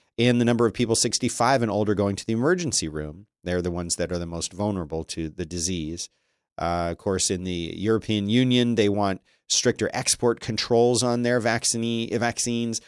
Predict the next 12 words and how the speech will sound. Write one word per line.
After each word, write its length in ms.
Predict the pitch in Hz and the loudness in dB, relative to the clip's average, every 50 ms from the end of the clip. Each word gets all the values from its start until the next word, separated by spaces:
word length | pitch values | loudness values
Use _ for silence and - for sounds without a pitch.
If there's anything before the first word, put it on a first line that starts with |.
| - _ _ - | -14 _ _ 0
Merkel 600 | 104 120 131 139 139 - 135 131 127 127 123 - | 2 4 4 4 4 4 4 4 4 4 2 2
is 300 | - 113 113 110 107 101 | 0 0 2 2 0 0
dropping 680 | 92 - - 110 110 107 110 107 - - 113 110 110 110 | -2 -2 0 2 4 4 4 2 2 2 0 0 0 -2
an 120 | 101 92 | -2 -2
Easter 340 | 90 98 110 110 - - 104 | -2 -2 -2 0 0 0 0
shutdown 480 | - - 127 123 123 - 131 131 135 127 | 0 2 2 0 0 0 0 0 0 -2
plan 300 | - - 123 127 131 127 | -2 -4 -4 -2 -2 -4
for 200 | - - 110 104 | -2 -2 -2 0
Germany. 680 | 101 104 113 123 123 127 123 123 120 120 117 123 127 - _ _ _ _ _ _ | 0 2 2 2 2 2 2 2 0 0 -2 -4 -8 -12 _ _ _ _ _ _
Uh, 420 | - 90 90 87 87 87 82 85 87 87 85 90 98 98 - | -4 -2 0 2 0 0 0 -2 -6 -8 -12 -18 -12 -2 2
Biden 380 | 135 101 117 127 120 117 117 | 4 4 4 4 4 2 2
administration 880 | 117 110 110 113 110 110 - - - 107 110 113 - - 110 107 107 104 | 0 2 2 0 0 0 0 0 2 2 2 0 0 -2 -2 -4 -4 -6